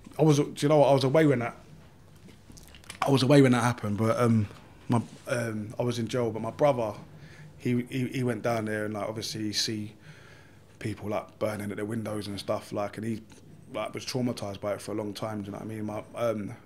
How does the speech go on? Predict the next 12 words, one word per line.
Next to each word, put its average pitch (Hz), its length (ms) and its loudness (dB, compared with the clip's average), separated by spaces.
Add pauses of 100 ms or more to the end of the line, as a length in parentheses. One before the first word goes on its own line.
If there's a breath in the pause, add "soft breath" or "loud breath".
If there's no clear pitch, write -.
I 110 80 -10
had 110 100 -6
a, 104 100 -8 (240)
uh, 104 220 -4 (220)
got 107 120 -4
some 110 140 -10
good 110 160 -8
mates 117 300 -6
called - 260 -10
the - 80 -12
Disson 117 340 -2
brothers, 107 520 -8